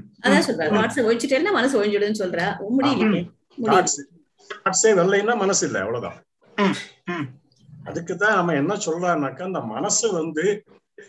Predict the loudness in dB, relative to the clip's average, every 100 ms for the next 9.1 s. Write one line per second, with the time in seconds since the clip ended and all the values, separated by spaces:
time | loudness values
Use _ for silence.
0 | _ _ 0 2 4 2 2 2 2 0
1 | 0 -2 -4 -6 -10 _ -8 -6 -4 -2
2 | 0 2 2 -2 -8 -14 -16 -12 -8 -8
3 | -6 -6 -4 0 2 4 4 2 0 0
4 | 0 2 0 0 -2 -4 -4 -4 -4 -4
5 | -8 -4 -2 0 0 -2 -4 -12 -6 -2
6 | 0 2 0 0 -10 _ _ _ -20 -20
7 | -20 _ 4 4 4 2 0 0 -2 0
8 | 0 2 -2 -8 _ _ _ _ _ -14